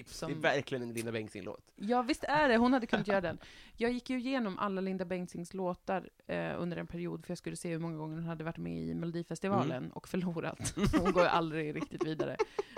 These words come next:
Speaker 2: ordentligt. Så att det var ju oskillat av mig att, att ta en Lena P H-låt. Linda Bengtzing, alltså, jag tycker, eh, jag ju-,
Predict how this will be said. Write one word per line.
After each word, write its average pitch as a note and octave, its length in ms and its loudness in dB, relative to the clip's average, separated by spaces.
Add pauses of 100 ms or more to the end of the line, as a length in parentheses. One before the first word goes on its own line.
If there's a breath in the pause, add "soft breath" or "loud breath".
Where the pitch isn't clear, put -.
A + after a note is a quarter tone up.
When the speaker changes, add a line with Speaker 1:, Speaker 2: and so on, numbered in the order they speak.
(100)
Speaker 2:
ordentligt. D3+ 500 -6 (720 loud breath)
Så - 120 -8
att G3 60 -8
det A#3 60 -4
var A3 100 2
ju G3 360 0 (160)
oskillat G#3 540 -2
av F#3 120 0
mig D3+ 200 -4
att, - 240 -4
att E3+ 160 -8 (120)
ta F#3 140 -6
en F3 100 -6
Lena F3 180 -4
P F3+ 200 -6
H-låt. F3+ 400 -8
Linda A#3+ 300 0
Bengtzing, A#3 640 -2
alltså, G3+ 380 -4 (240)
jag G#3+ 180 -2
tycker, E3 680 -2
eh, F#2+ 240 -2 (840 loud breath)
jag G3 180 4
ju-, F#3 260 -2